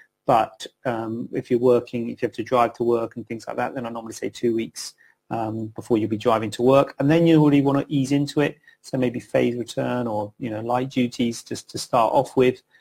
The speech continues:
And it'll be four to six weeks before you're up to full speed with regards to lifting and heavy things like that.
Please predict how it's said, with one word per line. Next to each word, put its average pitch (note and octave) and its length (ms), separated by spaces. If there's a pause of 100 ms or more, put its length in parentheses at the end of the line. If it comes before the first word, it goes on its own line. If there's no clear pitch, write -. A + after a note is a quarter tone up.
(200)
And B2+ 200
it'll C#3+ 100
be E3 80
four E3+ 260
to E3+ 120
six D3+ 280
weeks C#3 180
before C3+ 320
you're B2 100
up - 120
to C3 80
full A#2+ 240
speed A2+ 500 (100)
with - 100
regards - 280
to A#2+ 60
lifting A2 460
and G2 100
heavy G#2+ 240
things G#2 300
like A2 140
that. A2+ 220